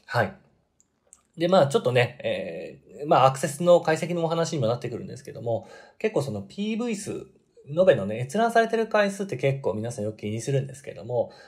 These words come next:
ピーブイ数よりも実は大切なのはユーザー数なんですね。要は何人来てくれているのかというところですね。で、ピーブイ数というのはその何人か来てくださった方が、えー、ページを開いた総数なの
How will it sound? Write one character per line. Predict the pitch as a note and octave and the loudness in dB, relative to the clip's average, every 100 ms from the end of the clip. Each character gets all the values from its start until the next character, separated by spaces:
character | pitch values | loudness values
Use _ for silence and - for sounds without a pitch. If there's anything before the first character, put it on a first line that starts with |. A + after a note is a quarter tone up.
| _ _ | _ _
ピ | A3+ | -6
ー | C4 | -2
ブ | D4 | -2
イ | |
数 | - B2+ F#2+ - - | 0 0 0 -4 -2
よ | C3 | 0
り | A2+ | 0
も | F#2+ F#2+ | -2 -4
実 | C3+ B3+ | -4 -4
は | B3+ | -2
大 | B2+ B2+ | -2 -2
切 | C3 C#3 | -4 -4
な | C#3+ | -4
の | G2 | -4
は | |
ユ | G2 B2 | -2 0
ー | B2+ | 4
ザ | C3 | 2
ー | - | 0
数 | - - F#2 | -8 -14 -14
な | F#2+ | -14
ん | |
で | F#2+ | -12
す | - | 2
ね。 | F#3 F#3 - _ | 2 2 -10 _
要 | B2 | -2
は | G#2+ | 0
何 | E3 A3 | 0 0
人 | A#2 G#2+ | -2 -4
来 | - | -8
て | G2+ | -8
く | G2 | -8
れ | F#2 | -10
て | - | -12
い | D2 | -16
る | E2 | -16
の | D#2+ | -2
か | - C#3+ | 0 0
と | - | -4
い | |
う | |
と | - | -10
こ | - | -18
ろ | |
で | G2+ | -16
す | - | 0
ね。 | B2+ C3+ - - _ | 2 2 -4 -18 _
で、 | D3 | -6
ピ | C#3 A#3 | -6 -2
ー | |
ブ | C#4+ | 0
イ | C#4+ | 2
数 | F3+ | 0
と | B2+ | -2
い | |
う | G#2+ | -4
の | |
は | G2 | -6
そ | A#2 | -4
の | A2 - - _ | -4 -6 -16 _
何 | A#3+ C4+ | 0 2
人 | |
か | F#3+ - | 0 -2
来 | - | -4
て | C#4 | -2
く | G3+ | 2
だ | B2 | 2
さ | C3+ | 2
っ | C3+ | -2
た | - | -6
方 | - - A#2+ - | -8 -6 -6 -4
が、 | G#2 A#2 G#2 - - - _ | -2 0 0 -4 -20 -20 _
え | A2+ G2+ F2+ C#2+ - | -6 -4 -6 -8 -16
ー、 | - | -8
ペ | G#3+ | -4
ー | A3+ | -2
ジ | |
を | A3 | -4
開 | F3 A#3 A#3 | 2 4 4
い | |
た | F#2+ | -2
総 | - - B3 | -6 -8 -8
数 | B3 C#4 A3 | -6 -2 -2
な | G2+ - | -2 -6
の | - | -14